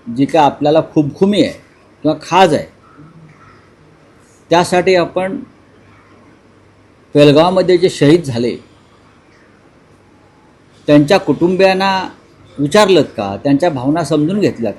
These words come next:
का? आणि असं आपली कोणती मजबुरी आहे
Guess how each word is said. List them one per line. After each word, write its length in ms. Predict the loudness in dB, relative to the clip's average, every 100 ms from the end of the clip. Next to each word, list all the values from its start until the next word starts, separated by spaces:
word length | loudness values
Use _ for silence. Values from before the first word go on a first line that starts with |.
| -14
का? 80 | -20 -20 _ _ _ _ _ -20 -20 -20 -20 -20 -20 _ _ _ _ _ _ _ -8
आणि 140 | 0
असं 240 | 0 2 0
आपली 280 | -2 -2 -2
कोणती 340 | 0 -2 0
मजबुरी 560 | 0 0 2 0 0
आहे 140 | -2